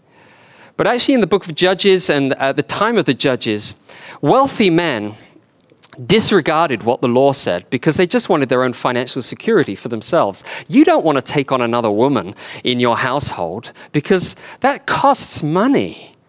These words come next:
And, you know, they can get sex from prostitutes and other things.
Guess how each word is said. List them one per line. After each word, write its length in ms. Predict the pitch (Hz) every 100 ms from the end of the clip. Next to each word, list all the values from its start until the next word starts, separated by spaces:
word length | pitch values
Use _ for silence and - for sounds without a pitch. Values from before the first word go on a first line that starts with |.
| _ _ _ _ _ -
And, 500 | 190 202 196 - - _ - _ _ _ _ _ _ -
you 140 | 220 262
know, 440 | 117 135 240 269 _ _ _ _ _ _ - _ -
they 140 | 202
can 140 | 311 269
get 180 | 127
sex 320 | - 127 - -
from 160 | 127
prostitutes 760 | - 135 - 151 - 180 190 -
and 60 |
other 160 | 135 151
things. 220 | 208 254